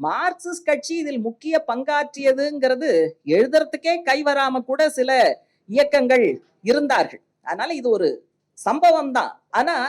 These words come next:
மைண்ட் செட் எப்படி இருக்குங்கிறதுனால சொல்றேன். அதனால அனைத்து விதமான திராவிட மார்க்சிய சித்தாந்தங்களுக்கு இருக்கக்கூடிய பங்களிப்பு வரலாற்றில் இடம்பெறுவதுங்கிறது மிக மிக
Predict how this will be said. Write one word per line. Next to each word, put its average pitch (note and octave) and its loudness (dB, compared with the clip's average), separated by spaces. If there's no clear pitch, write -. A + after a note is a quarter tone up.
மைண்ட் F4 -2
செட் F4 -6
எப்படி C4 -2
இருக்குங்கிறதுனால A#3+ -4
சொல்றேன். A#3+ -4
அதனால C#4+ -6
அனைத்து E4+ -4
விதமான C#4+ -4
திராவிட B3+ -4
மார்க்சிய C4+ -6
சித்தாந்தங்களுக்கு C4 -6
இருக்கக்கூடிய G#3+ -2
பங்களிப்பு A#3+ 0
வரலாற்றில் B3 0
இடம்பெறுவதுங்கிறது A3 0
மிக F#3+ -4
மிக F#3+ -2